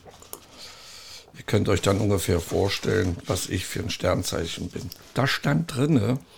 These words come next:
erkundigen Sie sich, was die anderen geplant haben. Im All-,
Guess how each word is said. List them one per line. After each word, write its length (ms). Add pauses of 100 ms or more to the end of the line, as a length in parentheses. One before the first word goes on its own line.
(520)
erkundigen 840
Sie 320
sich, 480
was 500
die 380
anderen 580
geplant 640
haben. 320 (420)
Im 280
All-, 580